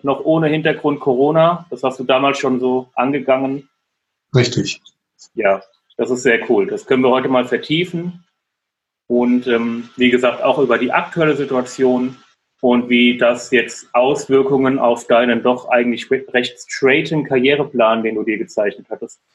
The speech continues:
Speaker 1: haben wird, die nächsten Monate. Ähm, ja, soweit der Teaser. Dennis, schön, dass du da bist. Ähm, wie
Speaker 2: Ja.
Speaker 1: geht's dir im Moment mit der Situation und allgemein?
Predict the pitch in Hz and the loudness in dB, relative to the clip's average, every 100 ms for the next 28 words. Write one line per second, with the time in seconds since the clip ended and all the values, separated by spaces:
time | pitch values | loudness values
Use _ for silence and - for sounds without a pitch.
0 | _ _ _ 123 139 143 104 107 - - | _ _ _ 0 0 0 0 0 0 -4
1 | _ 107 104 98 107 95 95 95 113 127 | _ -6 -4 -4 -6 -6 -4 -6 -8 -12
2 | _ _ _ _ _ _ _ _ _ _ | _ _ _ _ _ _ _ _ _ _
3 | _ _ _ _ _ _ - 117 123 123 | _ _ _ _ _ _ -2 0 2 0
4 | 123 - _ 185 190 - - _ _ _ | -4 -14 _ -2 0 -2 -10 _ _ _
5 | 160 165 160 165 - - 143 _ - 151 | 0 2 2 0 -4 -14 -18 _ -2 2
6 | 156 151 139 - - 185 196 175 143 147 | 4 4 2 -2 -2 0 2 2 2 0
7 | 160 160 165 160 160 139 143 165 190 202 | 0 -2 -2 -4 -6 -2 0 2 0 0
8 | - - 143 147 151 151 _ 190 202 220 | -6 -8 -4 -4 -4 -12 _ -2 2 0
9 | - 190 175 156 143 117 131 131 131 135 | 0 0 2 2 2 0 -4 -4 -4 -2
10 | 127 - 143 156 175 151 143 139 - 127 | -2 -2 -2 0 -2 -2 -6 -4 -2 0
11 | 123 101 90 90 | 0 -2 -4 -8